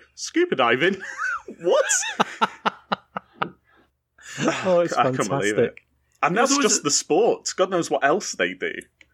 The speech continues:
Speaker 3: It was always a sign of a good school where we were, we were, if they did a language other than Thre-, other than French in the, uh, foreign languages thing. It's like, <gasps> "Oh,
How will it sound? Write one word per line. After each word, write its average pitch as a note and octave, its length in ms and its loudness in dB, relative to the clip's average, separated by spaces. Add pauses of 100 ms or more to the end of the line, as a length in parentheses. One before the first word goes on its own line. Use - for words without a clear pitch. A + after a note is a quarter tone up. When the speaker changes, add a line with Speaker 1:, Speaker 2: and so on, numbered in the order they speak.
(140)
Speaker 3:
It F#3+ 80 4
was G#3+ 100 4
always B3 160 4
a G#3+ 60 0
sign F#3 300 4
of D3 80 4
a D3 40 -2
good D#3+ 160 2
school D#3 240 0
where C#3 140 6
we D3 160 4
were, B2+ 320 2
we C#3+ 200 4
were, A2 240 2
if B2 120 0
they C3+ 100 2
did B2 140 -2
a B2 60 2
language C3 460 0
other B2 160 0
than B2 180 -4
Thre-, C3+ 360 -2
other C#3+ 200 2
than C3 140 2
French - 600 -2
in C#3+ 120 4
the, B2+ 240 4
uh, C3 200 4
foreign C3+ 340 4
languages C#3 420 2
thing. C3 140 0
It's B2+ 80 -6
like, C3 120 -4
<gasps> - 40 -14
"Oh, A#3 280 -4